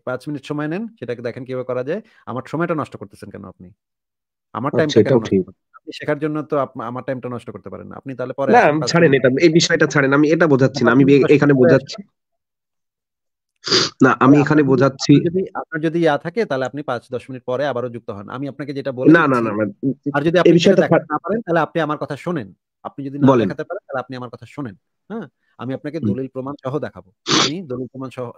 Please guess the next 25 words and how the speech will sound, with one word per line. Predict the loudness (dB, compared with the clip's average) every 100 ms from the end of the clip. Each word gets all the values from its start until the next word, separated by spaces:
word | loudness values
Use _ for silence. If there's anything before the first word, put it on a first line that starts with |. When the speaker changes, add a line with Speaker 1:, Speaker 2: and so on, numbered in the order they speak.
| -10
Speaker 1:
ছাড়া | -8 -6 -8
কথা | -10
বলবো | -8 -4 -2 -2
না, | -2
ঠিক | -10
আছে? | _ _ _ _ _ _ _ _
এই | -10 -10
যে | -8 -6
ঘটনাটা | -6 -6 -6 -6
ঘটেছিল, | -6 -8 -6
একটা | -6 -6 -8
গোত্র | -10 -10 -10
এসে | -8 -8 -8 -8
মুহাম্মদের | -12 -12 -12 -10 -10
কাছে | -10 -8 -8
ইসলাম | -8 -10
কবুল | -10 -10
করেছিল | -6 -6 -6 -6
এবং | -6 -6
বলেছিল | -10 -10 -10
তাদের | -8 -8
একটা | -8
পেটে | -12 -10 -8
একটা | -10
সমস্যা। | -10 -12 -12 -18